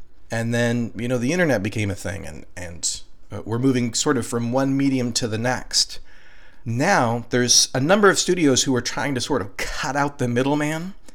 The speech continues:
cut out the T V network, cut out the broadcaster for their shows, and actually produce full-length, full-quality T V programming that's made for the internet, that's made for their own channel.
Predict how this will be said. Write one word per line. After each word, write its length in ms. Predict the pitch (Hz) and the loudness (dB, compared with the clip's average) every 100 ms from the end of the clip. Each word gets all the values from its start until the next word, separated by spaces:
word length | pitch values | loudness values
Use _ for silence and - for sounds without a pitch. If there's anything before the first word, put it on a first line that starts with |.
| - | -10
cut 260 | - 147 147 | -4 2 2
out 220 | 139 135 | 2 -2
the 100 | 107 | -6
T 320 | 107 - 131 | -2 0 0
V 160 | 127 127 | 0 -2
network, 720 | 110 113 - 143 120 - - - - - | 0 0 0 0 -2 -10 -14 -14 -14 -8
cut 220 | - 156 | 0 4
out 160 | 151 147 | 4 2
the 60 | |
broadcaster 880 | 110 104 110 123 131 - 113 107 117 | -2 -2 2 2 0 -2 -2 -2 -4
for 160 | 104 117 | -6 -4
their 160 | 98 92 | -4 -2
shows, 400 | - 110 95 - - - - | -2 -2 -4 -8 -10 -12 -4
and 100 | 135 | -4
actually 260 | 185 190 | 0 0
produce 520 | 156 151 135 131 - - - - - | 2 6 6 6 4 -2 -6 -10 -14
full-length, 840 | - 143 151 139 123 117 113 - - | -4 2 4 4 4 0 -4 -10 -12
full-quality 1040 | - 139 131 127 120 117 110 104 98 95 101 - | 0 4 4 4 2 4 2 0 0 -2 -6 -2
T 220 | - 135 | 2 6
V 160 | 131 | 6
programming 680 | 131 110 92 92 82 78 78 - - | 4 2 -2 -2 -6 -6 -12 -12 -8
that's 300 | 113 117 131 | -4 -2 -2
made 400 | 131 139 147 139 | 2 2 2 2
for 480 | 135 120 117 113 113 | 2 4 4 2 -2
the 140 | 110 113 | -4 0
internet, 320 | 117 98 90 | 0 -2 -4
that's 160 | 92 | -4
made 260 | 120 123 120 | 0 0 0
for 100 | 139 | 0
their 160 | 117 107 | 0 0
own 160 | 104 | 0
channel. 520 | 98 - 101 95 - | 0 -2 -4 -6 -10